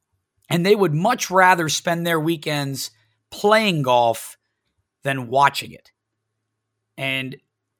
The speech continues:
I don't know when they're gonna figure that out. Maybe the Saudis have to lose multiple billion dollars before they figure that out. Because they will. They're, they've already lost probably a billion dollars. They're gonna lose another billion. No problem. And maybe after that, they'll figure it out.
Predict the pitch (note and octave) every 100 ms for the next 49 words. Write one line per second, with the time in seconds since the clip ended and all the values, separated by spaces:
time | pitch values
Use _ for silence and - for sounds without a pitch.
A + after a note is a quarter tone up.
0 | _ _ _ _ C#3 F#3 G3+ G3+ G#3 G#3
1 | G#3 G3+ G3+ G3+ G3+ G3 G3+ F#3+ D3 -
2 | D#3+ E3 G3 A3 G3 - G3+ F#3+ G3 D3+
3 | F3+ - D#3+ E3 E3+ C#3 D3 D#3+ E3 D3+
4 | D3+ B2 D3+ D3+ C3+ A#2 A2 G2 G2 G#2
5 | - A#2+ - A#2+ A2+ - A#2 A2 F#2 F2+
6 | - - _ _ _ _ _ _ _ _
7 | _ _ _ D#3+ D#3 G3 G3+ B3 D#4+ -
8 | - _ _ _ F3 F#3+ D#3+ F#3 G3 A3
9 | C4+ C4 A3+ A3+ - G#3+ F#3+ C#3+ F#3 A3
10 | A#3 A3 G#3 G#3+ G#3+ - - C#3 D3+ D3+
11 | C#3 C3 E3+ G3+ G3+ F#3 F#3+ F#3+ G3 F#3+
12 | - _ _ _ - A#2 C#3 D3 A2+ E2
13 | - - _ _ _ _ _ _ - B2
14 | C#3+ D3+ D3 C#3 C#3 C3 A#2+ G#2+ A#2 G2
15 | F#2+ E2+